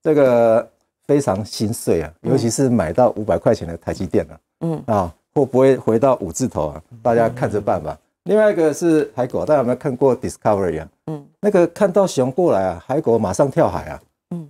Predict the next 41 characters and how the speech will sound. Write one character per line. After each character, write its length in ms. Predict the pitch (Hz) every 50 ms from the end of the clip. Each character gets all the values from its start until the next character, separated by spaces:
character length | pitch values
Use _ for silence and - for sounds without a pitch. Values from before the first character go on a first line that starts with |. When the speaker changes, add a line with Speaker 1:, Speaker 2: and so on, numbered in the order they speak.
| 220 196
Speaker 1:
很 200 | - 170 135 139
类 160 | 233 220 190
似 160 | - - 214
的 120 | 175 165
一 40 | 147
个 80 | 147 151
情 160 | - 135 131
况 180 | 143 175 131 123
啊， 180 | 113 101 101 - _ _ _ _ _ -
Speaker 2:
嗯。 60 | 175
Speaker 1:
不 60 | 170
是 200 | 151 - 190 180 156
吗？ 180 | 143 135 135 135 _ _ _ _
所 160 | _ - 208
以 60 | 190 170
现 160 | - 233 220
在 100 | 240 202
有 80 | 180
很 180 | 180 - 131 123
多 140 | 143 170 165
人 180 | 131 113 110 - _ _
还 240 | _ - - 147 170
在 160 | - 233 202
喊 260 | 139 - - 107 104
说 240 | 104 - 156 151 147 - _ -
要 120 | 214 226
买 220 | 180 131 117 113
哪 100 | 117 113 127
一 40 | 147
档 160 | 165 143 135
股 140 | - 85 85
票， 280 | - 165 143 123 123 - _ _ _ _
你 100 | 185 180
要 100 | 208 220
叫 240 | 214 - 233 214 196
人 80 | 180
家 260 | 165 196 202 190 190 190 - _ _ _
去 160 | - - 214
跳 260 | - - 208 208 170
海 220 | 120 - 104 92 90
吗？ 180 | 101 110 123